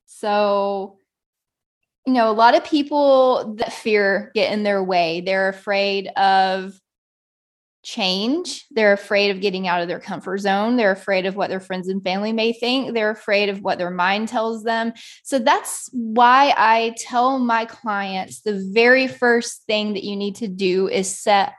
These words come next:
up a, a regular meditation routine. Meditation will really help you in, with your mindset. It will really help ground you into yourself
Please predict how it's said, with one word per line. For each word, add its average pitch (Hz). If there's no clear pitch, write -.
up 190
a, 185
a 190
regular 202
meditation 190
routine. 170
Meditation 202
will 185
really 202
help 196
you 196
in, 185
with 190
your 185
mindset. 220
It 226
will 202
really 214
help 214
ground 202
you 185
into 226
yourself 202